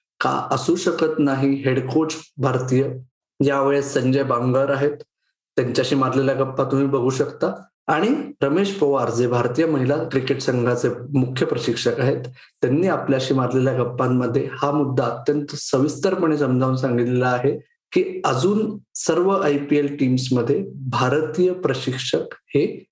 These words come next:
हेड कोच म्हणून का आपल्याला दिसत नाहीत, पण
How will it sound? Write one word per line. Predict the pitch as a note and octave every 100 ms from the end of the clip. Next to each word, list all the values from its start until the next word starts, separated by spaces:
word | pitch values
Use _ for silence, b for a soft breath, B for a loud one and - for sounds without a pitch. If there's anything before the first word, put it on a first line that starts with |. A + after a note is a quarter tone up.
| -
हेड | C#3+ -
कोच | - F3 -
म्हणून | C#3+ C3+ C#3+
का | C#3 B2
आपल्याला | - C3 B2 A#2
दिसत | A2+ A2+ A#2+ C3
नाहीत, | B2+ A#2+ A#2+ B B B B _
पण | C3+